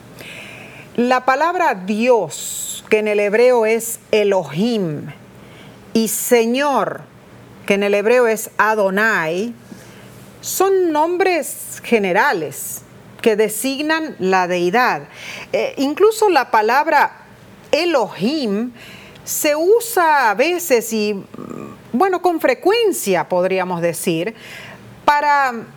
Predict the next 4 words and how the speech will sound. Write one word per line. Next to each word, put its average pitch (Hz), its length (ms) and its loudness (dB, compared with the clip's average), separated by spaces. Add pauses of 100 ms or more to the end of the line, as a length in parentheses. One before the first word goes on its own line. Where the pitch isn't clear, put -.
identificar 294 760 -2
los 269 180 -2
dioses 247 680 0
falsos, 339 880 0